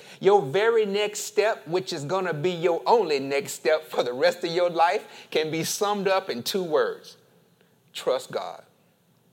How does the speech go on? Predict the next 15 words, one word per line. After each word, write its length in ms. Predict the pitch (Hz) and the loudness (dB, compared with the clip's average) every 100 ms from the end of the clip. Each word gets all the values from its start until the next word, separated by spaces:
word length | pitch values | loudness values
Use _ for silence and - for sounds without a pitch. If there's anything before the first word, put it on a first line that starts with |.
| _ _ _ _ _ _ _ _ _ 165 | _ _ _ _ _ _ _ _ _ -4
This 180 | 214 | -2
is 60 | - | -2
how 160 | 196 160 | -2 -2
First 420 | - 160 135 - | -2 -4 -4 -10
Peter 400 | - 185 104 95 | -6 -4 -4 -6
expresses 800 | 107 - - 113 - 90 - - _ _ _ _ _ _ _ _ _ _ _ _ _ _ _ _ _ _ - | -10 -8 -2 -2 -4 -16 -18 -20 _ _ _ _ _ _ _ _ _ _ _ _ _ _ _ _ _ _ -8
that. 340 | 120 104 92 - _ _ _ _ _ _ _ _ _ _ _ _ _ _ _ _ _ _ _ _ _ - | -4 -4 -6 -16 _ _ _ _ _ _ _ _ _ _ _ _ _ _ _ _ _ _ _ _ _ -2
It 200 | 190 165 | 0 0
says, 600 | - 165 127 127 127 - - | 0 2 2 -2 -6 -20 -8
First 300 | 185 160 - | -6 -6 -6
Pre-, 260 | 190 180 - - | -8 -8 -12 -6
First 400 | 190 202 - - | -2 -2 -2 -6
Peter 420 | 233 185 110 113 - _ _ _ | -2 0 -2 -6 -14 _ _ _
says 320 | - 170 131 | -2 0 0
this, 360 | 131 101 - | -2 -4 -8